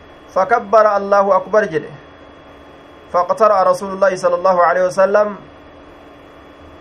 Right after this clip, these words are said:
رسول ربي نقرأ قراءة طويلة، قراتي ديرتو قرأ دوبا. Balaa jajjabduu tana,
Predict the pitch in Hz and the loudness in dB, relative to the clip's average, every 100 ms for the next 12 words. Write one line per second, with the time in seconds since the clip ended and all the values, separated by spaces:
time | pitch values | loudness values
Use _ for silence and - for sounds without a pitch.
0 | - - - - - - 175 180 220 214 | -20 -20 -20 -20 -20 -6 -4 -4 -2 0
1 | 214 208 202 196 208 196 180 175 180 196 | 2 0 -4 -6 0 2 2 2 2 2
2 | 185 185 180 180 185 196 190 185 165 165 | 2 -2 -2 -4 -4 -2 -2 0 0 0
3 | 165 202 208 214 233 240 233 233 226 180 | -2 -8 -4 0 2 2 -2 -4 -2 0
4 | 156 156 147 127 - - - - - - | -2 -2 -4 -4 -6 -16 -20 -20 -20 -20
5 | - - - - - - - - - - | -20 -20 -20 -20 -20 -20 -20 -20 -20 -20
6 | - 180 196 220 214 214 214 196 220 208 | -4 0 2 0 -2 -2 -2 -2 -4 0